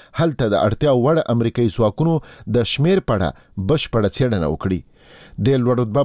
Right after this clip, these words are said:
پوځي جنرال د امریکا سنا ته ویل چې کچېرې دی په افغانستان کې د امریکایي ځواکونو د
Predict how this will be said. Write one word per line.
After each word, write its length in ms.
پوځي 300
جنرال 340
د 140
امریکا 360
سنا 280
ته 60
ویل 200
چې 80
کچېرې 400
دی 180
په 160
افغانستان 480
کې 140
د 120
امریکایي 380
ځواکونو 400
د 100